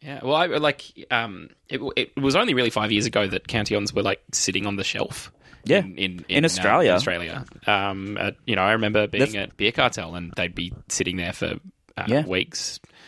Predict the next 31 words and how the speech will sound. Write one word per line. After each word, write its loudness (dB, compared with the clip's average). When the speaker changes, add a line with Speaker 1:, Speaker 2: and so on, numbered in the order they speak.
Speaker 1:
months, -4
um, -2
and 0
now 2
Beer 4
Cartel 0
don't 0
put -4
them -4
on -2
the -4
shelf -6
Speaker 2:
Yeah. 4
Speaker 1:
anymore. -6
Speaker 2:
So 6
on 4
the, 2
the, 4
the 4
first 2
time, 4
like, 4
so 6
to -14
put 0
it 4
into 0
context, 0
I, 2
so 0
I, 2